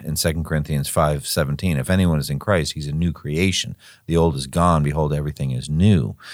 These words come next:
And so he's gonna start acting entirely differently. He's going to be boldly, courageously preaching the gospel of Christ.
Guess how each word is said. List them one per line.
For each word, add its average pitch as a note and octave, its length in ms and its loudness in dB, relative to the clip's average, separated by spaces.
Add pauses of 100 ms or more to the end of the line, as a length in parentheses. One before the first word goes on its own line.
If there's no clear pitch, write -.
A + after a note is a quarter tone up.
(160)
And D#2 140 2
so F#2+ 80 4
he's A#2 160 6
gonna G2+ 160 4
start - 340 4 (480)
acting E2+ 600 4
entirely E2 760 2
differently. C2+ 540 -2
He's D#2+ 320 -4
going D#2+ 300 2
to D2 120 -4
be C#2+ 260 -2 (220)
boldly, E2+ 640 4
courageously F2+ 960 4
preaching D#2+ 520 -2
the C#2 80 -2
gospel C#2 460 -2
of C2+ 120 -10
Christ. C#2+ 440 -4